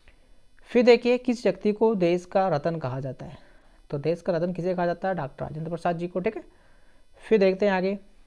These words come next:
किस व्यक्ति को ब्रिटेन का ग्रैंड ओल्ड मैन कहा जाता है? तो आप सभी जानते हैं इनका राइट आंसर भी, इनका राइट आंसर हो जाएगा बी करेक्ट आंसर हो जाएगा, ठीक है।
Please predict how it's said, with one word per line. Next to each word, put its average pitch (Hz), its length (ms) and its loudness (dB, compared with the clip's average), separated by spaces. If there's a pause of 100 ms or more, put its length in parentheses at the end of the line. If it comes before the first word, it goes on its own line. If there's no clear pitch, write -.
(160)
किस 233 160 -2
व्यक्ति 196 300 2
को 208 220 4
ब्रिटेन 170 460 0
का 196 280 2
ग्रैंड 170 520 2
ओल्ड 156 360 -2
मैन 156 180 -4
कहा 131 180 -6
जाता 131 260 -8
है? 160 60 -2
तो 156 100 -4
आप 151 80 -6
सभी 170 220 -6
जानते 139 320 -6
हैं 170 40 -4
इनका 180 140 -4
राइट 156 160 -2
आंसर 165 220 -6
भी, 180 160 -6 (440)
इनका 170 220 2
राइट 165 240 4
आंसर 151 240 -4
हो 160 100 2
जाएगा 180 360 2 (180)
बी 165 220 -4
करेक्ट 147 300 -4
आंसर 139 300 -10
हो 135 220 -8
जाएगा, - 260 -10
ठीक 180 160 -10
है। 269 80 -4